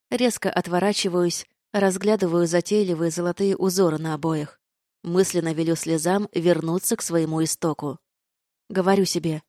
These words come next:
"Я тут и нахожусь на своих условиях". Том вежливо молчит.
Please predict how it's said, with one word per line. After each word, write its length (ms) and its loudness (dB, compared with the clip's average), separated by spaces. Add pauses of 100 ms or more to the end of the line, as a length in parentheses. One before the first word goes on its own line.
(500)
"Я 260 -2
тут 240 0
и 40 -2
нахожусь 600 0
на 160 0
своих 460 0
условиях". 640 -2 (880)
Том 340 0
вежливо 560 2
молчит. 560 -4